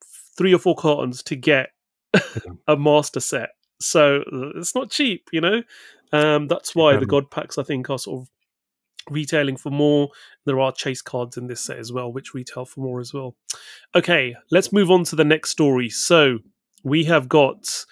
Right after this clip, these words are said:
Speaker 1: Scarlet and Violet of sets were officially revealed, so ninth of December. So, you know, this is pretty standard protocol in Japan. A set comes out,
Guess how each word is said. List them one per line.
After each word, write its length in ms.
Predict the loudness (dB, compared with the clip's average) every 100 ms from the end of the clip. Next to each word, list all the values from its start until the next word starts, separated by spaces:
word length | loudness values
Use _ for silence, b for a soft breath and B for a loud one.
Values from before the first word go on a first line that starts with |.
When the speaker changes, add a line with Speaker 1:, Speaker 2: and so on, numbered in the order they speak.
| B B B B B
Speaker 1:
Scarlet 580 | -8 0 4 4 4 0 -4
and 120 | 0
Violet 500 | 2 2 2 -2 -8 -12
of 100 | -10
sets 400 | -4 -4 -4 -4
were 160 | -2 -2
officially 560 | -2 -2 -2 -2 -2
revealed, 540 | 0 -2 0 0 0 -2
so 160 | -6
ninth 300 | -2 -2 -4
of 60 | -10
December. 380 | -8 -6 -6 -8
So, 300 | -6 -6 -6
you 100 | -4
know, 80 | -4
this 160 | -4 -8
is 80 |
pretty 220 | -8 -8 -6
standard 580 | 0 4 4 2 -2
protocol 460 | -2 -2 -2 -4 -4
in 100 | -4
Japan. 400 | -8 -8 -6 -6
A 60 | -8
set 260 | -8 -8
comes 320 | -4 -4 -2 -2
out, 340 | 0 0 -2